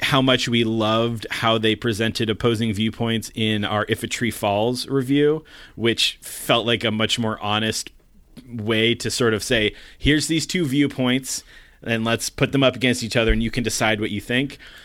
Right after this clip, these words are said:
And I guess maybe with, with If a Tree Falls, it's talking a lot more about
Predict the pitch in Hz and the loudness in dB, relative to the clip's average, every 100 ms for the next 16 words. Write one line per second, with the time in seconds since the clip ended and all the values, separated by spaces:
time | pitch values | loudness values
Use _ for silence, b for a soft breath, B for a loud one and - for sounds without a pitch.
0 | B B - 135 135 139 131 131 131 127 | B B -2 0 2 0 0 2 2 4
1 | 127 120 113 120 - - - - - 123 | 2 2 0 -2 -2 -18 -20 -12 -4 0
2 | 147 147 143 127 110 110 113 110 - 110 | 0 2 0 2 2 2 0 -4 -2 -2
3 | 107 110 104 104 104 104 104 101 95 98 | -2 -4 -2 -2 0 -2 0 -2 -2 0
4 | 101 101 - - | 0 -2 -4 -4